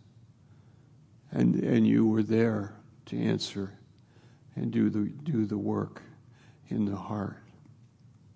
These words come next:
Do it, Lord, in Jesus' name. And anyone here listening to me today, to, tonight, would you just open your heart to Jesus and put your trust in him? And on the internet, please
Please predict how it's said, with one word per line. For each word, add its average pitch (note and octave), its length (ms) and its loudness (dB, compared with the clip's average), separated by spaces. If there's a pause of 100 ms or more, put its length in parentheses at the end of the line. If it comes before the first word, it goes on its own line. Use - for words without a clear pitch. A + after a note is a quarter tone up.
(1080)
Do A#2+ 220 8
it, - 160 0
Lord, G#2 420 0 (1800)
in - 100 -8
Jesus' G2 540 -4
name. G2+ 440 -2 (1080)
And - 100 0
anyone A#2+ 400 6
here A2+ 220 6
listening A#2 580 4
to A#2+ 120 -2
me A2+ 280 6
today, G#2 460 2
to, G2+ 460 -4
tonight, G#2+ 520 2 (1000)
would - 100 -4
you A2 160 4
just A2+ 280 0
open A2 280 4
your G#2 140 2
heart G#2+ 300 2
to G#2 100 -6
Jesus G#2 600 -2
and G#2+ 120 -6
put - 240 -4
your A2 120 -2
trust G2+ 500 -6
in G#2 140 0
him? G#2 220 2
And G2+ 120 2
on A2 200 4
the G#2 180 2
internet, G#2+ 560 2
please G2+ 580 -2